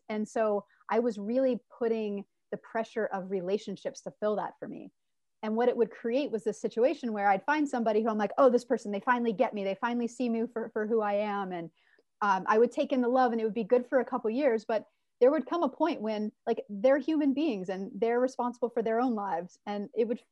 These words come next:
fail in some way. Like, I wouldn't receive all of that love to fill that hole in me. And I would, instead of looking within and saying, like, "Oh, wait, maybe I need to do some filling of this hole,"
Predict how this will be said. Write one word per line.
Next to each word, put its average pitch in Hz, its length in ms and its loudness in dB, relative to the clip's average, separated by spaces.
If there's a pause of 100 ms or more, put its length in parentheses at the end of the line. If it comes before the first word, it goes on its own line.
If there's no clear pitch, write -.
fail 339 240 0
in 202 100 -4
some 185 180 -6
way. 170 120 -4
Like, 180 180 -2
I 226 100 4
wouldn't 254 220 0
receive 220 560 -4 (280)
all 240 340 8
of 202 100 2
that 220 200 2
love 220 200 2
to 220 80 -4
fill 220 220 -2
that 214 160 2
hole 247 260 6
in 190 120 -6
me. 180 280 -6 (240)
And 220 100 -2
I 226 140 4
would, 262 180 6
instead 277 340 -2
of 277 140 -4 (160)
looking 226 300 -2
within 220 300 -2
and 196 140 -6
saying, 202 240 -4
like, 214 200 -6
"Oh, 302 100 -2
wait, 349 240 0
maybe 240 280 0
I 226 160 -2
need 240 200 -2
to 220 60 -6
do 196 160 -4
some 196 200 -10
filling 185 340 -4
of 180 100 -8
this 185 160 -6
hole," 214 360 0